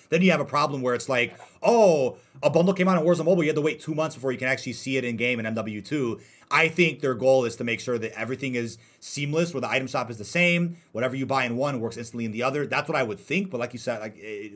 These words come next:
who knows, like, what the plan could be. 'Cause I also don't think they wanna take away any success from cod Mobile either.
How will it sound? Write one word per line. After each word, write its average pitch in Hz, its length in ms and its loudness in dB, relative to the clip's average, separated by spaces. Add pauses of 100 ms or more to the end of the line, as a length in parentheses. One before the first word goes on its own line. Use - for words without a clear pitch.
(120)
who 135 80 -6
knows, 104 360 -4
like, 98 220 -12
what 98 80 -10
the - 80 -14
plan 95 220 -12
could 98 100 -12
be. 95 160 -6 (260)
'Cause 143 100 -4
I 147 80 4
also 196 180 4
don't 190 80 -2
think 185 100 0
they 156 60 0
wanna 156 160 0
take 143 200 -8
away 123 500 0 (420)
any 175 180 4
success 143 220 -6
from 110 100 -14
cod 135 220 -2
Mobile 92 220 -4
either. 87 360 -2